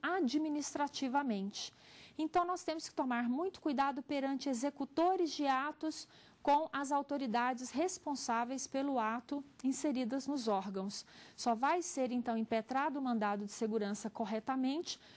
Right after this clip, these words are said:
contra a autoridade coatora.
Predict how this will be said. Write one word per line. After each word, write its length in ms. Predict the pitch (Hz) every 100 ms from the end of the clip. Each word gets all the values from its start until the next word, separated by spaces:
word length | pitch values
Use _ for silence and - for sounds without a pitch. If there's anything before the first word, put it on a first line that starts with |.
| -
contra 520 | - 294 330 - 339 349 - _ -
a 80 | -
autoridade 840 | 277 320 311 302 302 240 240 240
coatora. 600 | - 277 294 220 190 180